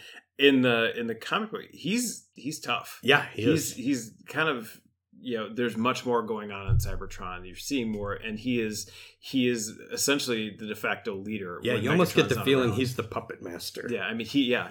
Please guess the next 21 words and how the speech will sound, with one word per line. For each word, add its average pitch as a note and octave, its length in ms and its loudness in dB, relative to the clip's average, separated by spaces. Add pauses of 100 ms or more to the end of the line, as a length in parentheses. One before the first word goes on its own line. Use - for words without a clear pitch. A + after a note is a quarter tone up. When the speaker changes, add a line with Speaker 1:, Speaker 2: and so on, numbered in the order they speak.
Speaker 1:
and B2 240 -2
he C3 200 4
is. A2+ 360 -2 (280)
It, G#2 340 -2 (120)
it B2 40 -4
really C3+ 320 6
is A#2 140 2
a - 20 -6
different A#2 320 -2
story, A#2 520 -4 (240)
and C3 100 6
it's, C3 180 2
it's C#3+ 200 -2
really F#3 200 6
well C3 220 6
done. G#2 200 0
If G2+ 120 -8
you D#3+ 100 2
ever, C#3 140 6
you G#2 320 -6
know, G2 160 -10